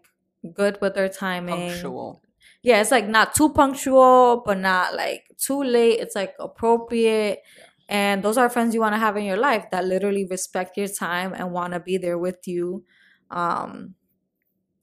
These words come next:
Speaker 1: and yeah, and take, take the relationship seriously, pretty much. Like, if you were on a date with someone and they showed up thirty to fo-, forty-five minutes late, you would be upset.
Speaker 2: Mm-hmm.
Speaker 1: So treat your friendships the same way, you know?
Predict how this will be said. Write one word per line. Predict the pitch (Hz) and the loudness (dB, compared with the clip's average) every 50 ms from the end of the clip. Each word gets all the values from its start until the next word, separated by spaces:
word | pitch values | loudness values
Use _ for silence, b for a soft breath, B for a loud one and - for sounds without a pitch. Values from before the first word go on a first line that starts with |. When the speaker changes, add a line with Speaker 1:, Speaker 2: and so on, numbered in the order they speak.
| _ - | _ -8
Speaker 1:
and | 208 190 | -8 -6
yeah, | 175 208 220 208 | -6 -6 -6 -6
and | 180 170 | -8 -6
take, | - 196 190 190 - - | -6 -8 -8 -8 -10 -10
take | - 214 202 185 | -8 -6 -2 -2
the | 240 | 0
relationship | 190 202 196 190 190 185 196 190 - 196 190 | 0 0 -2 -2 -4 -4 -6 -6 -6 -6 -6
seriously, | - - 202 220 240 220 208 - - 180 175 | -6 -4 -2 -2 -2 -2 -4 -6 -6 -8 -8
pretty | 180 - 190 180 175 | -6 -8 -8 -8 -6
much. | 170 180 196 190 175 180 - - | -8 -6 -8 -8 -8 -10 -12 -10
Like, | 180 185 180 180 175 180 _ B B B B B B | -8 -8 -6 -8 -8 -12 _ B B B B B B
if | - 220 202 | -6 -4 -2
you | 247 285 330 | 0 2 2
were | 392 415 | 4 6
on | 403 403 381 320 | 6 4 4 2
a | 254 175 165 | 0 -2 0
date | 196 208 208 - | 0 0 0 0
with | 190 185 185 | -2 -4 -4
someone | - - 185 185 180 180 180 180 170 | -2 -4 -4 -6 -4 -4 -4 -4 -4
and | - 190 185 - | -6 -8 -6 -2
they | 196 208 240 | -2 -2 -2
showed | 233 - 277 254 240 | 0 0 0 2 2
up | 214 240 - | 0 -2 -2
thirty | - 196 190 202 202 | -2 -2 -2 -2 -4
to | - 202 | -8 -12
fo-, | - - 196 175 - | -10 -8 -8 -8 -8
forty-five | - - 196 196 190 196 196 196 190 185 185 | -8 -6 -4 -4 -4 -4 -2 -4 -4 -4 -6
minutes | 180 175 170 - - | -8 -10 -10 -6 -4
late, | 190 190 185 - | -4 -4 -4 -4
you | - 185 220 | -4 -4 -2
would | 277 330 277 208 | 0 -2 -2 -2
be | 214 208 | -2 -2
upset. | 185 175 - - 262 247 220 - - | -2 -2 -2 -2 0 0 0 -2 -6
Speaker 2:
Mm-hmm. | - _ _ - - - - | -10 _ _ -20 -20 -20 -10
Speaker 1:
So | - - 240 214 | -2 0 0 0
treat | 214 - - 262 277 269 | 0 -2 -2 -2 -2 0
your | 214 220 | -2 -4
friendships | 214 220 - 202 208 233 226 - - 170 170 - | -4 -2 -2 -2 -2 -2 -4 -4 -4 -4 -4 -6
the | - 180 | -8 -6
same | 180 - 185 180 175 170 170 | -6 -6 -8 -8 -8 -8 -6
way, | 165 180 196 - 107 - - | -4 -4 -4 -4 -6 -8 -10
you | - 185 185 | -10 -10 -8
know? | 180 175 180 202 233 262 | -6 -6 -6 -6 -8 -10